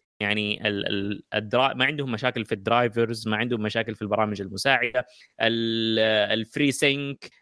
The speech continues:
الجي فورس، الأشياء هذه اللي تجي باكج كذا مع، مع الكرت. إذا شريتها، إذا شريت الكرت أنت حتاخذ هذه البضاعة كلها. الألعاب اللي تجي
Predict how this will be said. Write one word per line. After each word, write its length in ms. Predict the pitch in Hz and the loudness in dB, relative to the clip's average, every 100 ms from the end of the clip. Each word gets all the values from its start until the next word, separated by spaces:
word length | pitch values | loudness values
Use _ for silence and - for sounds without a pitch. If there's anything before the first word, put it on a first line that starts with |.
| - | -2
الجي 400 | 110 110 127 147 | 0 0 -2 -4
فورس، 680 | - 147 139 139 143 - - _ _ 120 | 2 4 6 4 2 -4 -10 _ _ 0
الأشياء 600 | 127 131 - 190 220 170 | 0 2 0 2 2 4
هذه 340 | 175 185 160 | 2 2 0
اللي 320 | 143 131 131 - _ _ | 0 0 -2 -4 _ _
تجي 220 | 175 180 160 | -2 0 0
باكج 380 | 185 151 123 - | 0 -2 -6 -6
كذا 200 | 160 123 | -2 0
مع، 220 | 107 127 | 0 0
مع 180 | 139 135 | 0 0
الكرت. 420 | 120 - 131 - | -2 0 -2 -2
إذا 140 | 123 120 | -2 0
شريتها، 500 | 135 160 165 170 165 | 0 0 0 0 0
إذا 200 | 131 117 | 0 -2
شريت 300 | 143 165 156 | 2 2 2
الكرت 320 | 123 165 - | 0 -2 -2
أنت 200 | 135 123 - | -4 -4 -4
حتاخذ 440 | - 120 120 123 | -6 -2 0 0
هذه 140 | 131 117 | 0 0
البضاعة 420 | 104 104 110 104 - | -2 0 0 0 0
كلها. 320 | 110 98 90 _ - - | -4 -4 -8 _ -20 -2
الألعاب 580 | 117 123 120 123 143 135 | 0 2 2 4 2 2
اللي 160 | 117 110 | 0 0
تجي 440 | 139 123 120 104 | 0 0 0 -4